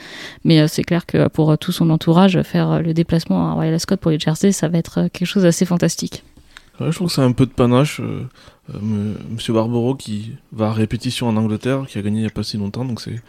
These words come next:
Speaker 2: c'est, il faut saluer ce genre de, de, de sportivité. Et Fr-, Franco, vous qui, vous qui parlez à la fois français et italien, qu'est-ce que vous avez pensé de la performance de Grand Glory ?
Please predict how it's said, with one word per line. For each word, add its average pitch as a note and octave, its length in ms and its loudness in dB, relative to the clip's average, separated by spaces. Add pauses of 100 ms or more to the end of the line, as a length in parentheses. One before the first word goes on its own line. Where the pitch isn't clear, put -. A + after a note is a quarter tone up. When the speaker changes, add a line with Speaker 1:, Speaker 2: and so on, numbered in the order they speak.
(840)
Speaker 2:
c'est, - 160 -10 (320)
il - 60 -6
faut C3+ 140 2
saluer C3+ 400 6
ce D3 160 -2
genre A#2 220 0
de, G#2 220 -2
de, - 240 -10
de - 100 -6
sportivité. - 640 -6 (300)
Et C3+ 200 4 (220)
Fr-, - 220 -10
Franco, E3 460 4
vous F3 200 2
qui, D#3 180 -2
vous D#3+ 140 2
qui D3 180 -8
parlez C3+ 260 2
à B2+ 60 6
la C3 80 6
fois D3+ 180 0
français D#3 440 0
et - 20 4
italien, D3 400 4
qu'est-ce - 240 0
que - 100 2
vous C3+ 180 4
avez C3 200 6
pensé D3+ 400 2
de E3+ 60 2
la B2+ 100 2
performance C#3 460 0
de A#2 100 4
Grand A2+ 260 2
Glory ? A2+ 400 0